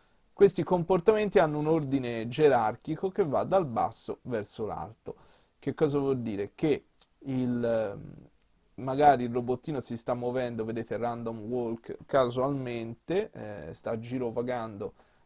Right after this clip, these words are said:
casualmente, ma quando scatta,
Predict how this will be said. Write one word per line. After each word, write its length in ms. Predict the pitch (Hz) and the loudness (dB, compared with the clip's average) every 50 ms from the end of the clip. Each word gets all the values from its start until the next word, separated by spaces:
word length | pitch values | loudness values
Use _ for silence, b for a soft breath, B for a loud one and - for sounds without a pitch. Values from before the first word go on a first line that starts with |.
| b _ | b _
casualmente, 1120 | - 127 117 117 143 160 175 165 151 135 120 113 107 107 107 - - _ - 165 185 190 | -4 -4 -2 0 2 0 0 0 -2 -4 -6 -8 -8 -8 -10 -12 -14 _ -2 0 0 0
ma 380 | 165 151 151 156 156 127 - - - - _ | 0 2 4 4 4 4 2 0 -6 -14 _
quando 600 | - 165 170 165 151 135 123 117 110 107 110 98 95 | -2 0 2 2 2 0 0 -4 -6 -6 -6 -6 -6
scatta, 1200 | - - - - - - - - 180 156 127 - - _ _ _ _ - 76 67 - - - | -8 -12 -14 -14 -16 -6 2 6 6 6 6 4 0 _ _ _ _ -6 -6 -6 -6 -8 -14